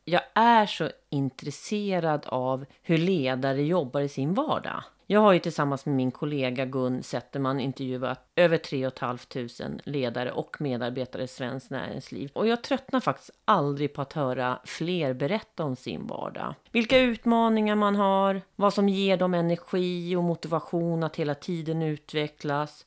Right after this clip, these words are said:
hur de, eh, ser till att må bra och hitta balans i, i vardagen. Och alla de här lösningar som folk berättar att de har gjort på olika problem de har haft.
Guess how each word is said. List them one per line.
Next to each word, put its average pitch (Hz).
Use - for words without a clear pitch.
hur 190
de, 180
eh, 170
ser 180
till 170
att 165
må 165
bra 147
och 147
hitta 151
balans 151
i, 151
i 160
vardagen. 151
Och 170
alla 160
de 160
här 147
lösningar 185
som 160
folk 131
berättar 127
att -
de 131
har 131
gjort 135
på 160
olika 127
problem 110
de 113
har 131
haft. -